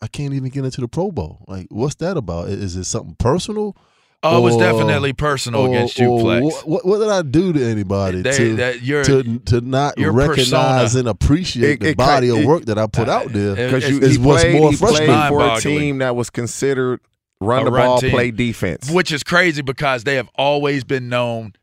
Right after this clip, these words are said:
Speaker 2: to develop dope receivers.
Speaker 1: But you're
Speaker 2: That's what
Speaker 1: averaging
Speaker 2: people don't even
Speaker 1: seventeen,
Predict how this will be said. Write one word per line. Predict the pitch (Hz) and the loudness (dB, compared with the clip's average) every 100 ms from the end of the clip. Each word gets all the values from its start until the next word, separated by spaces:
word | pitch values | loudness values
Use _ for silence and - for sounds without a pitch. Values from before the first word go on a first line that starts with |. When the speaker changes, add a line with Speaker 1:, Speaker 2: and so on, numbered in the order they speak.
| _ | _
Speaker 2:
to | 131 | -10
develop | 120 117 101 113 110 107 - _ - 85 | -6 -6 -2 -2 -2 -4 -6 _ -20 -4
dope | 117 113 - | -2 -2 -4
receivers. | 107 113 131 117 78 76 - | -8 -6 -4 -6 -8 -14 0
Speaker 1:
But | 135 123 | 2 2
you're | 131 | 2
Speaker 2:
That's | 120 143 143 | 2 2 2
what | 131 | 2
Speaker 1:
averaging | 143 - | 2 2
Speaker 2:
people | 156 | 4
don't | 143 143 | 4 4
even | 139 | 2
Speaker 1:
seventeen, | 156 | 4